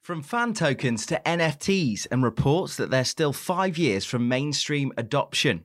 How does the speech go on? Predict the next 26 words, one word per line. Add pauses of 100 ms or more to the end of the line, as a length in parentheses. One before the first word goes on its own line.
(140)
according
to
the
most
recent
Gartner's
Hype
Cycle
for
Emerging
Technologies. (480)
Gartner's
Hype
Cycle
is
an
annual
report
that
scrutinizes
fifteen
hundred
new
technologies
and
tools